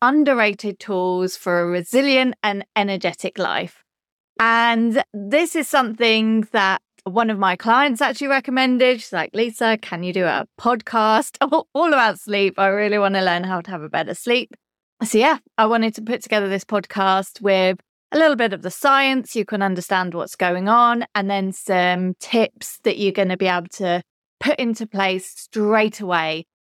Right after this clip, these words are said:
And these are things that are backed by science. These are things that I've personally used myself. So I'll share some of the things I've been doing as well. So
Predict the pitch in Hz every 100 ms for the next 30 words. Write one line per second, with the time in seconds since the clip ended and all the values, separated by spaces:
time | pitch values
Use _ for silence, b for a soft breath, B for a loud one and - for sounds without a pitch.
0 | _ - 208 220 214 202 196 190 175 -
1 | 180 175 - 175 175 302 294 285 285 277
2 | 240 208 185 180 170 165 170 - 202 254
3 | 233 254 233 226 233 226 226 220 214 214
4 | 220 202 202 190 175 - 185 175 185 175
5 | 165 170 170 196 208 208 190 196 185 185
6 | 190 190 190 190 185 190 - 226 202 202
7 | 202 208 220